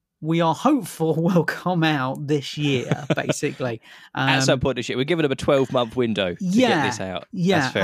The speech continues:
Speaker 2: enough.
Speaker 1: absolutely. Yeah, so I thought we would go through some films, um, that maybe people are excited about, maybe people have forgotten about because, you know, they've been pushed a whole year, and you're like, "Oh yeah, that's coming out this year, isn't it?" Um,
Speaker 2: Yeah.
Speaker 1: so we'll, we'll, let's talk about some of those films. Um,
Speaker 2: It's like your movie forecast.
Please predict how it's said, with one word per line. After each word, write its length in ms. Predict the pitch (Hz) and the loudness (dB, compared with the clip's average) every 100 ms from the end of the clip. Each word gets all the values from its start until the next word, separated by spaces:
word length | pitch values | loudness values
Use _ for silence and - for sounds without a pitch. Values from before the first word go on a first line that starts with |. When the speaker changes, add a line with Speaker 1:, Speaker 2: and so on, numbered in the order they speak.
| 95 | 2
Speaker 2:
enough. 100 | 107 | 0
Speaker 1:
absolutely. 580 | 180 175 165 139 127 | 2 2 0 -2 -6
Yeah, 240 | 123 156 139 | -2 -2 0
so 140 | 196 | 0
I 60 | 185 | 0
thought 180 | 233 247 | 2 0
we 100 | 220 | 0
would 180 | 202 | -2
go 160 | 165 170 | 0 -4
through 220 | - 160 | -2 -2
some 200 | 147 139 | -2 -6
films, 560 | 120 143 135 131 131 131 165 | -4 -2 -2 -2 -4 -6 -6
um, 520 | 131 127 127 127 127 | -4 -2 -2 -4 -4
that 200 | 127 - - | -6 -6 -4
maybe 240 | 151 139 | -2 -2
people 300 | 131 147 135 | -4 -6 -4
are 60 | 123 | -6
excited 360 | 127 151 135 135 | -4 -6 -6 -4
about, 240 | 131 127 | -4 -2
maybe 220 | 143 135 | -2 -2
people 200 | 135 143 | -2 -2
have 120 | 143 | -2
forgotten 360 | - 165 135 143 | -2 -4 -2 -4
about 280 | 127 123 127 | 0 0 -2
because, 240 | 156 143 | -2 -2
you 60 | 139 | -2
know, 80 | 123 | -2
they've 60 | |
been 120 | 135 127 | -2 -4
pushed 220 | 160 - | -6 -6
a 40 | |
whole 200 | 117 135 | -6 -4
year, 240 | 135 156 117 | 0 -2 -2
and 100 | 123 | -6
you're 80 | 131 | -4
like, 200 | 135 135 - - | -2 -4 -10 -4
"Oh 60 | 294 | -2
yeah, 240 | 311 370 | 0 0
that's 180 | 320 226 | -2 -4
coming 260 | - 302 311 | -4 -2 0
out 180 | 330 214 | -2 -4
this 180 | 135 | -4
year, 160 | 151 135 185 | -2 0 0
isn't 200 | 294 160 | -2 -2
it?" 160 | 120 - - - - - | -4 -6 -20 -20 -18 -8
Um, 360 | 139 147 143 143 | -4 -4 -2 0
Speaker 2:
Yeah. 240 | 139 - - - | 0 -2 -6 -12
Speaker 1:
so 300 | - 165 160 | -6 -2 0
we'll, 240 | 170 175 | 2 0
we'll, 260 | 175 185 190 | -2 -6 -6
let's 220 | 208 185 | -8 -10
talk 240 | - 180 | -8 -8
about 260 | 143 131 143 | -6 -6 -6
some 180 | - 131 | -8 -10
of 60 | |
those 260 | 123 123 123 | -8 -10 -10
films. 760 | - 139 120 120 135 151 - - | -8 -6 -6 -10 -16 -14 -14 -12
Um, 420 | 131 127 131 131 131 | -10 -8 -6 -6 -4
Speaker 2:
It's 220 | 123 - | -6 -6
like 100 | 101 | -6
your 180 | 92 85 | -6 -2
movie 320 | 101 95 98 | -2 0 -4
forecast. 720 | - 92 - - - - | -4 -6 -6 -12 -12 -14